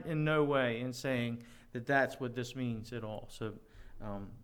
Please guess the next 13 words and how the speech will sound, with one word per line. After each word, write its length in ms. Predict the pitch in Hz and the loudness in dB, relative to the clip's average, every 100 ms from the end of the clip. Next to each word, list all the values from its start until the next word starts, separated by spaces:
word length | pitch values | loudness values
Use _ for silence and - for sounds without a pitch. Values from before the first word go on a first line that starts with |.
| - - - - - - | -16 -8 -6 -6 -6 -6
please 140 | - 143 | -2 0
don't 180 | 151 127 | 0 0
think 220 | 143 120 | 0 0
that, 340 | 113 - - | -2 -4 -10
that 180 | - - | -14 0
that's, 480 | 120 120 - - - - | 2 2 0 -4 -6 -8
uh, 40 | - - 110 | -10 -10 -6
what 140 | 120 | -2
I 120 | 117 | -2
mean 320 | 110 113 107 104 - - - | 0 -2 -4 -8 -12 -14 -8
by 220 | 110 104 | -4 -2
this. 400 | 95 85 - - - - - - - - - - - | -4 -8 -12 -16 -16 -16 -16 -18 -20 -20 -18 -16 -2
It's, 340 | 151 - - | -2 0 -4